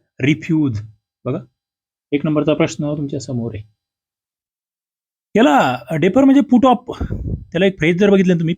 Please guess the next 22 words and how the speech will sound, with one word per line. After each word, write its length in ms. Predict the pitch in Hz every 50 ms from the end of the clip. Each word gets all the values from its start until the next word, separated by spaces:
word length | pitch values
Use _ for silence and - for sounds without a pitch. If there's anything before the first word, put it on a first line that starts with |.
| _ -
पुट 160 | 208 190 -
ऑफ 100 | 226 214 220
नावाची 260 | 202 190 190 180 202
एक 140 | 185 - -
फ्रेज 240 | 127 117 117 113 101
आहे. 200 | 104 - - -
पुट 120 | - 185 240
ऑफ 80 | 240
म्हणजे 180 | 226 233 214 220
काय? 220 | 208 196 180 180 180 _ _ _ _ _ _ _ _ _ _ _ _ _ _ _ _ - 220
An 80 | 220
action 400 | 220 196 190 190 - - 220 214
or 80 | 202 196
event 280 | 190 165 170 190 208 202
to 540 | - _ _ - 240 254 277 - 233 226
a 100 | 247 240
later 400 | 190 175 175 180 190 185 254 254 254
time. 220 | 202 135 117 107 104 107 - - _ _ _ _ _ _ _ _ _ _ _ _ -
म्हणजे 140 | 180 180 220
later 280 | 190 190 196 196 247 240
time 140 | 233 254 247
म्हणजे 220 | 240 240 220 254